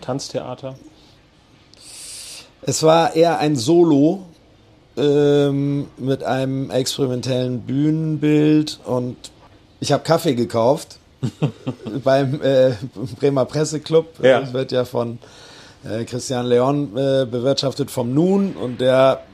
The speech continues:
Speaker 2: äh, importiert fairen Bio-Kaffee direkt aus Guatemala und, äh, in meinem,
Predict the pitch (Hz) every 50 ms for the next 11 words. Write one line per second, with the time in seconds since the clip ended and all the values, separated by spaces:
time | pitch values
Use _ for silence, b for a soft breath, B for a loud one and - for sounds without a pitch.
0 | 95 92 110 123 123 123 123 123 123 - - 123 117 135 131 123 - - 135 135
1 | 135 139 135 - - - - - - - 147 160 165 156 160 156 147 139 - 147
2 | 156 160 156 147 147 147 139 123 107 139 135 135 113 123 123 127 110 139 143 143
3 | - - - - 92 127 127 127 127 117 - - - - - - 131 139 135 135
4 | 131 127 131 135 139 139 143 143 B B B B B B B B B B B B
5 | B - - - - 127 127 131 131 127 127 131 - _ - - 135 127 123 123
6 | 123 117 95 123 131 127 123 123 123 120 123 127 123 127 123 123 123 123 110